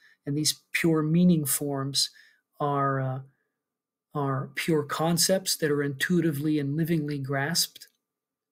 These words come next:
And we find there that, uh, we can also awaken then to the self-conscious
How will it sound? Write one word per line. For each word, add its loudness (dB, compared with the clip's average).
And -2
we -4
find 4
there 2
that, -4
uh, 0
we -2
can -4
also 0
awaken 0
then -2
to -4
the -4
self-conscious 0